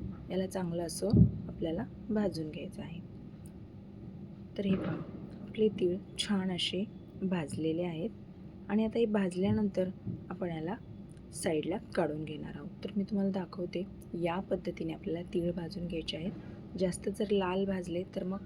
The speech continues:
करपट असा याचा वास येतो. आता हे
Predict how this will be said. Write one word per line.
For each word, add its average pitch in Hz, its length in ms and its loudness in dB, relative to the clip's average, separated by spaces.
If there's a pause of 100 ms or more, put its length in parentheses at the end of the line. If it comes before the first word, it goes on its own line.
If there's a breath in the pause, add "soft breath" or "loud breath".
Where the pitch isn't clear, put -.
(220)
करपट 180 360 0
असा 165 200 -2
याचा 175 240 -2
वास 202 360 0
येतो. - 200 -6 (640 loud breath)
आता 202 180 0
हे 202 100 4